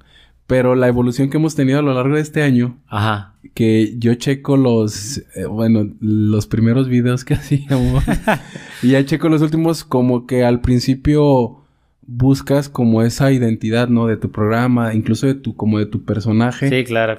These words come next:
Speaker 2: claro.
Speaker 1: cómo se va desarrollando a lo largo del tiempo, ¿no? El princi-, el, el primer capítulo, pues, era como muy serio, era
Speaker 2: Muy
Speaker 1: muy
Speaker 2: serio,
Speaker 1: de,
Speaker 2: muy
Speaker 1: "Vamos
Speaker 2: serio.
Speaker 1: a los datos del
Speaker 2: Sí,
Speaker 1: pinche
Speaker 2: sí.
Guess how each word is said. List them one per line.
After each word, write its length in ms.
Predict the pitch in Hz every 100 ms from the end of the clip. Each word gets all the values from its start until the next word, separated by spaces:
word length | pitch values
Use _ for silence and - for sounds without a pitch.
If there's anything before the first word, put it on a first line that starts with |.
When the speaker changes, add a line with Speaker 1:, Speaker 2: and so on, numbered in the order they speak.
| 110
Speaker 2:
claro. 80 | 104
Speaker 1:
cómo 240 | 123 139
se 80 | 143
va 120 | 120
desarrollando 560 | 131 135 123 113 117 135
a 20 |
lo 80 | 127
largo 260 | 113 120 131
del 160 | 113
tiempo, 340 | 127 135 135 110
¿no? 140 | 113
El 120 | 117
princi-, 360 | 117 113 107 107
el, 160 | 110 -
el 180 | 107 104
primer 340 | 113 113 120
capítulo, 520 | 139 135 139 139 131
pues, 120 | 120
era 220 | 117 117 120
como 240 | 120 107
muy 180 | 107 120
serio, 380 | 120 123 120 120
era 160 | 117 117
Speaker 2:
Muy 120 | 117
Speaker 1:
muy 80 | 117
Speaker 2:
serio, 260 | 127 123
Speaker 1:
de, 60 | 120
Speaker 2:
muy 80 | 147
Speaker 1:
"Vamos 220 | 254 247
Speaker 2:
serio. 200 | 214 160
Speaker 1:
a 460 | 127 123 113 113 120
los 220 | 131 139
datos 400 | 196 220 202 165
del 480 | 123 107 98 98 101
Speaker 2:
Sí, 60 | 98 131
Speaker 1:
pinche 260 | 156 180 175
Speaker 2:
sí. 300 | 127 127